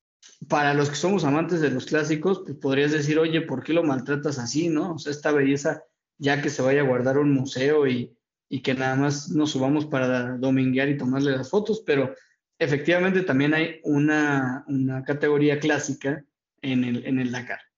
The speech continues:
Entonces, ¿qué te parece? Categoría clásica, que se me había olvidado, eh, mi querido Ro, y además,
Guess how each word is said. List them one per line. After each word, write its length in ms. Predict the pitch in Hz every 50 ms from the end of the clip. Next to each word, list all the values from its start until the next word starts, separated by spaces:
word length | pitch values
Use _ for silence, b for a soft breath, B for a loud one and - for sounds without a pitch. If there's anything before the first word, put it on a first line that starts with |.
| _ _ _ _ _ _ _ _ _ _ _ _ _ _ _ _
Entonces, 200 | - 175 160 -
¿qué 100 | 185 180
te 100 | 190 180
parece? 400 | - 156 151 160 147 139 127 -
Categoría 440 | - 147 143 143 139 143 160 180
clásica, 520 | 175 190 196 196 180 190 190 - 220 226 220
que 80 | -
se 100 | - -
me 100 | 131 131
había 120 | 131 139 147
olvidado, 600 | 151 147 147 147 147 147 156 156 151 151 147 147
eh, 160 | 151 143 139
mi 160 | 135 135 131 131
querido 300 | 139 135 143 151 147 147
Ro, 400 | 147 170 208 208 - - _ _ _ _
y 160 | - 196 170
además, 640 | 165 160 165 165 175 196 247 302 302 - - - -